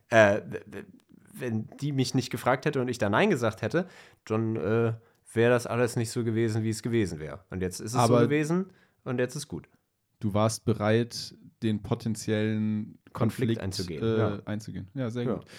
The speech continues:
Speaker 1: ja.
Speaker 2: Das ist wirklich gut. Ja, das, da, ich glaube, davon kann ich mir auch noch eine Scheibe abschneiden, weil ich habe gemerkt, so früher war, war ich nicht so konfliktscheu, was aber auch einfach daran lag, glaube ich, dass ich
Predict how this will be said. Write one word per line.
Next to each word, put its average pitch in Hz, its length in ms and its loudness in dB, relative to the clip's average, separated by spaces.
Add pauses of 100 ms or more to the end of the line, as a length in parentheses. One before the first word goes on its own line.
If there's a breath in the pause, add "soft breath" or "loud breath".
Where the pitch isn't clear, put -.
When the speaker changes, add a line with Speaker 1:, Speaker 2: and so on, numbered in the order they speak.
Speaker 1:
ja. 110 80 -4
Speaker 2:
Das 160 140 2
ist 170 60 -6
wirklich 196 200 -6
gut. 185 200 -8 (300 soft breath)
Ja, 135 180 0
das, 147 320 -4
da, 151 140 -4
ich 147 140 -12
glaube, 151 200 0
davon 139 540 -4 (140)
kann 131 180 -6
ich 139 100 -8
mir 123 120 -8
auch 127 60 -6
noch 131 80 -2
eine 110 100 -2
Scheibe 104 280 -6
abschneiden, 101 460 -4
weil 110 140 2
ich 113 100 -6
habe 127 240 2
gemerkt, 120 440 -2 (100)
so 117 480 -2 (280 soft breath)
früher 185 460 4
war, 135 320 2
war 123 240 2
ich 127 160 -2
nicht 175 220 -2
so 147 300 -2
konfliktscheu, 151 1040 0 (160)
was - 200 0
aber 131 200 2
auch 127 120 0
einfach 120 280 0
daran 123 440 4
lag, 107 300 2
glaube 104 400 2
ich, 110 220 -6
dass 107 240 -6
ich 113 240 -8